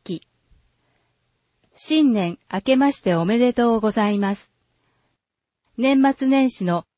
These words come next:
せわしなくもゆっくりと時間が流れていく感覚が好きです。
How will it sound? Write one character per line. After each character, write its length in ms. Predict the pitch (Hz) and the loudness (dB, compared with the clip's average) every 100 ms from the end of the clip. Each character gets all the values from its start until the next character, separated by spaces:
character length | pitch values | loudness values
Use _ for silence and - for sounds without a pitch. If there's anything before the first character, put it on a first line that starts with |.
| - | -12
せ 200 | - 254 | 0 2
わ 160 | 277 | 2
し 180 | 269 262 | 0 0
な 160 | 269 269 | 0 0
く 160 | 214 | -4
も 180 | 175 175 | -6 -4
ゆ 140 | 180 208 | -4 -6
っ 40 | |
く 200 | - 294 | -2 -2
り 100 | 269 | -2
と 160 | 196 170 | -2 -4
時 140 | 175 | -4
間 240 | 208 208 | -4 -4
が 80 | 214 | -2
流 160 | 208 202 220 | -2 -2 -2
れ 140 | 208 | -2
て 120 | 196 | -4
い 60 | 170 | -8
く 140 | - | -8
感 260 | - 208 208 | -8 -6 -6
覚 240 | 214 208 | -6 -6
が 140 | 196 196 | -6 -6
好 100 | - | -8
き 140 | 202 | -10
で 140 | 165 160 | -8 -10
す。 200 | - | -16